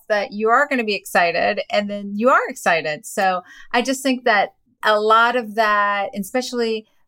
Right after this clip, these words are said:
for innocents like you, it's, it's a little easier because you guys are very optimistic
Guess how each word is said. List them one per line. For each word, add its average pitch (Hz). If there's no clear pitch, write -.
for 196
innocents 233
like 185
you, 233
it's, -
it's 202
a 214
little 247
easier 277
because 208
you 208
guys 208
are 202
very 185
optimistic 190